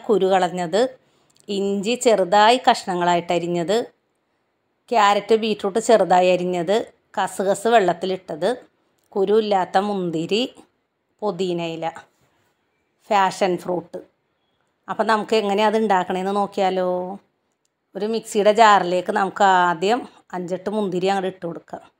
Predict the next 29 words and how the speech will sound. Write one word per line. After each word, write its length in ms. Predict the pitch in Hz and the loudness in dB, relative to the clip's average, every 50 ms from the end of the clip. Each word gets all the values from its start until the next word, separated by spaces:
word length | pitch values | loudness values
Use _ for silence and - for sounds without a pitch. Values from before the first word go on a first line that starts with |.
| _ _ _ _ _ _ - | _ _ _ _ _ _ -6
ഇനി 60 | 208 233 | -4 0
നിങ്ങളുടെ 180 | 247 247 233 233 | 2 2 2 2
കയ്യിൽ 140 | 240 - - | 0 0 0
കുരു 180 | 254 233 226 240 | 0 2 4 6
ഉള്ളതാണെങ്കിൽ 420 | 247 240 240 226 233 233 240 233 226 | 6 6 6 4 2 2 0 0 -2
അത് 80 | 208 220 | -2 -4
ഇട്ടോട്ടാ, 380 | 220 214 196 185 190 - 185 170 160 - - | -2 0 0 0 0 0 0 0 -2 -4 -2
കുഴപ്പമില്ല. 480 | 202 185 180 - - 185 180 175 170 185 214 - - _ - | -2 -2 -4 -4 -6 -6 -4 -2 0 0 -2 -2 -6 _ -6
പഞ്ചസാര, 680 | 196 190 196 190 220 214 214 - 190 175 170 160 160 170 180 208 269 285 - - _ _ _ _ _ _ _ _ _ _ _ - | -4 -4 -2 -2 -2 -2 -2 -2 -2 0 0 -2 -2 0 0 0 0 -2 -4 -10 _ _ _ _ _ _ _ _ _ _ _ -6
പൊടി 340 | 220 196 185 175 175 269 294 294 254 | -4 -4 -4 -2 -2 -2 -2 0 -2
ഉപ്പ് 220 | - - _ - 185 | -4 -4 _ -4 -4
എന്ന് 140 | 180 190 214 220 | -2 0 0 -2
പറഞ്ഞാൽ 220 | 208 185 220 226 - - | -2 -2 -4 -8 -6 -2
കുറച്ച് 440 | 208 185 185 185 - - _ - - 302 | 0 0 0 0 -2 -4 _ -8 -6 -6
ഉപ്പ്, 140 | 269 - - 185 | -6 -4 -4 -4
ഒരു 100 | 190 208 226 220 | -2 -2 -2 -2
നുള്ളു 200 | 202 196 196 190 180 | -2 -2 -2 -2 -4
ഉപ്പ്, 200 | 180 - - 208 233 - 208 185 | -6 -6 -6 -6 -6 -6 -6 -8
ഇഞ്ചി, 380 | 180 190 190 185 165 185 208 240 269 - _ _ - | -6 -6 -6 -6 -6 -6 -8 -8 -8 -10 _ _ -2
ചെറുനാരങ്ങ 680 | 208 190 185 185 175 196 196 190 190 180 180 165 175 190 233 254 - _ _ - 196 | -2 0 0 -2 -2 -2 -2 -2 -2 -2 -4 -6 -6 -8 -8 -10 -12 _ _ -10 -8
നീര്, 280 | 196 190 175 165 170 170 - _ _ _ _ _ _ _ _ _ - | -6 -6 -6 -6 -10 -12 -16 _ _ _ _ _ _ _ _ _ -6
വെള്ളം, 400 | 202 202 202 196 196 208 214 220 - - _ _ _ _ - | -4 -2 0 2 2 2 2 0 -2 -8 _ _ _ _ -6
തണുപ്പ് 340 | 190 196 196 180 - - 233 233 | -4 -4 -4 -4 -2 0 2 4
വെള്ളം 180 | 240 214 208 214 214 | 6 4 4 2 2
വേണം, 120 | 208 208 | 0 -2
ഒരു 60 | 202 196 220 | 0 2 2
തണുപ്പ് 260 | 208 202 185 - - 190 | 0 0 0 -4 -6 -6
ഒഴിച്ചോ, 260 | 190 185 - 220 220 220 220 | -6 -4 -4 -4 0 0 0
തൊണ്ടവേദനയാണെങ്കിൽ 840 | 196 190 175 180 180 185 180 180 185 196 202 196 185 190 220 220 | 0 2 2 2 2 2 2 0 0 -2 -2 -2 -2 -4 -2 0